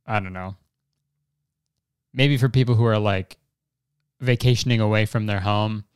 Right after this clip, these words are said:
and someone's, like, cat sitting, and then you get the cat sitter to put that filter on that looks like your cat so you can pretend you're talking to your cat.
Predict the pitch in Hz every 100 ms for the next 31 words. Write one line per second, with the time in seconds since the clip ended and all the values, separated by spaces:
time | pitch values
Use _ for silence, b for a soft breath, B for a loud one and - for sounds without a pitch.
0 | _ _ _ _ - - 113 107 107 101
1 | - 98 107 - 117 113 113 107 - _
2 | _ _ _ _ 113 107 104 101 113 -
3 | - - - 110 - 131 117 110 - 110
4 | - 101 - 107 - 117 117 117 110 104
5 | 104 - 104 101 - 92 101 113 127 110
6 | 101 107 104 101 98 92 107 101 95 92
7 | 92 92 -